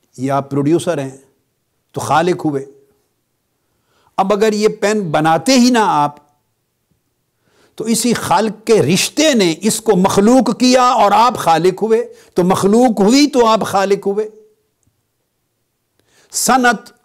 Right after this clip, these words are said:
का वजूद हुआ तो आप साने बने। मेमार तो तभी मेमार बनता है ना कि कोई मकान बनाएगा, और उसने मकान बनाया ही नहीं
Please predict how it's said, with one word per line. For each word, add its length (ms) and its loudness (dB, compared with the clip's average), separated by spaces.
का 100 0
वजूद 580 0
हुआ 420 2
तो 160 0
आप 280 0
साने 440 -4
बने। 300 -4
मेमार 520 0
तो 180 0
तभी 320 -2
मेमार 380 0
बनता 360 -4
है 80 -6
ना 80 -6
कि 120 -2
कोई 160 -4
मकान 420 -2
बनाएगा, 560 -2
और 140 0
उसने 260 -2
मकान 480 0
बनाया 440 2
ही 160 2
नहीं 240 0